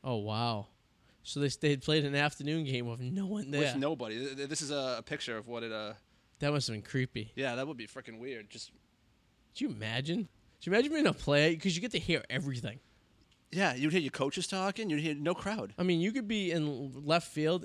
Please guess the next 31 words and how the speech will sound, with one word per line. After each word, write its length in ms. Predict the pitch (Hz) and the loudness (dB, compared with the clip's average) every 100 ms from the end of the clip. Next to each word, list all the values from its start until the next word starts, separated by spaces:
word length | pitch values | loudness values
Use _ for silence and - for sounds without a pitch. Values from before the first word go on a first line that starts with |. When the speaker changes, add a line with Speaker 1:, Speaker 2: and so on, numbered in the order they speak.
| 92 | -4
Speaker 1:
and 160 | 143 | -4
hear 240 | 131 147 143 | -2 -2 -2
conversations 840 | - 147 131 120 135 139 - 110 | -2 -2 -2 -2 0 0 -2 -6
in 80 | 107 | -6
the 80 | 104 | -4
dugout. 420 | 113 117 107 - | -2 -2 -4 -6
Like, 140 | 123 - | -6 -4
'cause 160 | 135 | -4
it's 180 | 139 139 | -4 -2
like, 280 | 156 143 - _ _ _ _ _ _ _ _ _ _ _ - | -2 -2 -6 _ _ _ _ _ _ _ _ _ _ _ -6
God, 300 | 143 175 120 | 4 4 4
I 80 | - | 0
can't 160 | - | -2
even 180 | 202 180 | -2 -2
imagine. 480 | 117 117 170 208 123 | -2 0 0 0 0
Speaker 2:
Maybe 240 | 160 196 | 4 4
p-, 80 | 190 | 4
I 140 | 165 165 | 4 4
don't. 120 | 151 | 2
Maybe 200 | 151 160 | 0 0
they 80 | 156 | 0
pump 200 | 143 127 | -2 -2
fake 200 | 127 120 | -2 0
crowd 260 | 117 110 | 2 2
noise 240 | 120 131 135 | 2 0 0
in 120 | 135 | -2
just 180 | 131 - | -2 0
to. 180 | - - _ _ _ _ _ - | -2 -2 _ _ _ _ _ -4
Speaker 1:
I 80 | 214 | 0
don't 160 | 170 | 0
know. 340 | 113 175 117 | 2 0 -2